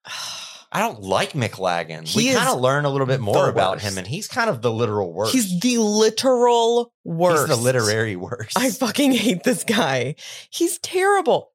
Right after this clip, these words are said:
Speaker 1: First of all, how about just a brief, "Hey, man, so sorry about your buddy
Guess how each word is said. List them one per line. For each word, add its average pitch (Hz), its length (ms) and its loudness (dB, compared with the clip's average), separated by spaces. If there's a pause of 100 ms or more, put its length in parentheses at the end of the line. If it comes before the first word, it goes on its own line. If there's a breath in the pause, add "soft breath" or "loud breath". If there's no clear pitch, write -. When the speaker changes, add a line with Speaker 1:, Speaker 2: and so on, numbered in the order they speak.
Speaker 1:
First 403 320 2
of 214 100 2
all, 156 360 0 (140)
how 453 300 0
about 285 360 0
just 233 260 -2
a 170 80 0
brief, 190 600 -6 (160)
"Hey, 415 200 2
man, 190 460 2 (100)
so - 320 0
sorry 285 320 2
about 208 240 0
your 160 80 -2
buddy 156 520 -2